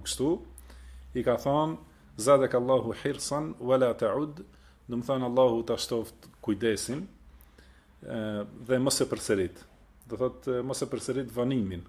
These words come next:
Kjo është, e, komentimi i dietarëve. Pra mos u vano edhe një herë namaz, por veprimin e tij e ka aprovu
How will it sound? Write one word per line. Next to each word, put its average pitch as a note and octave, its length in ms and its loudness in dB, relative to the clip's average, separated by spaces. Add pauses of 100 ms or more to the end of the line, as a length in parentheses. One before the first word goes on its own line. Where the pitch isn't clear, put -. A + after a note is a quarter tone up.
Kjo A2+ 260 0
është, - 240 -10
e, G#2 180 -6
komentimi A2 520 -6
i F#2 40 -12
dietarëve. G2 560 -4 (300)
Pra B2+ 100 2
mos C#3+ 220 0
u C#3+ 60 -2
vano D3 280 6
edhe A2 160 0
një A2 140 -6
herë G2 160 -10
namaz, C#3+ 400 -6 (600)
por D#3+ 240 6
veprimin C#3+ 540 4
e C3 80 -2
tij F3+ 220 -4 (180)
e C#3 100 -4
ka D3 140 2 (240)
aprovu C#3+ 380 2